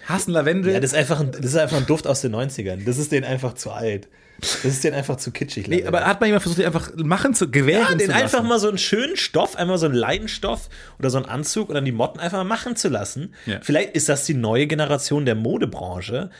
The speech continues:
Speaker 2: Einfach Moth-Fashion. Mothen. <laughs> Vielleicht ist einfach der nächste
Speaker 1: Wollen wir
Speaker 2: Hit
Speaker 1: eine
Speaker 2: ist
Speaker 1: Brand,
Speaker 2: Moth.
Speaker 1: wollen wir ein Label k-, gründen? Moth-
Speaker 2: Mothen?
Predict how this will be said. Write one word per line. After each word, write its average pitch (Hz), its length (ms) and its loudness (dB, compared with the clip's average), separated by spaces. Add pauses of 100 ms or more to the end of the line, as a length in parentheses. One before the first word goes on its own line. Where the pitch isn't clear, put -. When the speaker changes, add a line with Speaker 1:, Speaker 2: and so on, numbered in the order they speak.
(180)
Speaker 2:
Einfach 139 380 0
Moth-Fashion. 120 1120 -2 (400)
Mothen. 131 640 0 (420)
<laughs> - 380 -20
Vielleicht - 320 -2
ist 208 160 4 (160)
einfach 190 380 2 (360)
der 156 120 0
nächste 175 340 2
Speaker 1:
Wollen 131 80 6
wir 165 60 4
Speaker 2:
Hit 165 80 6
Speaker 1:
eine 165 80 6
Speaker 2:
ist 160 80 -2
Speaker 1:
Brand, 117 180 8 (120)
Speaker 2:
Moth. - 100 -8
Speaker 1:
wollen 143 100 6
wir 160 80 6
ein 160 40 4
Label 147 340 6
k-, - 180 -12
gründen? 175 540 -2 (720)
Moth- 127 400 4
Speaker 2:
Mothen? 285 180 -4